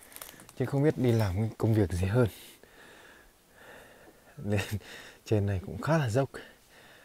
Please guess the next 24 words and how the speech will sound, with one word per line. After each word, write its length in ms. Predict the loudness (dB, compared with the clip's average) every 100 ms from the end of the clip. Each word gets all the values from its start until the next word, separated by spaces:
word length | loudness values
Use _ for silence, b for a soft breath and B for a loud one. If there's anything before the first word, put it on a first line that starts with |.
| b b b _ _ _ B B B B B B B _ b b b b b b b b -20 2
Dọc 280 | 10 10 12
cái 120 | 12 12 12 6 B B
bên 340 | 8 10 10 8 4 6
cạnh 200 | 8 8
con 220 | 10 10
đường 240 | 12 10 8
mình 160 | 8
lên 180 | 8 8
này 100 | 6
các 40 | 2
bạn 140 | 0
này, 120 | 0 -6 B B B B B B
ở 120 | 2
đây 180 | 6 6
đã 160 | 6 4
xuất 140 | 4
hiện 300 | 6 6 4
những 120 | 2
cây 140 | 4 6
lan 240 | 6 4
rừng 220 | 6 6
đầu 160 | 4 4
tiên 280 | 8 8 8
rồi. 160 | 4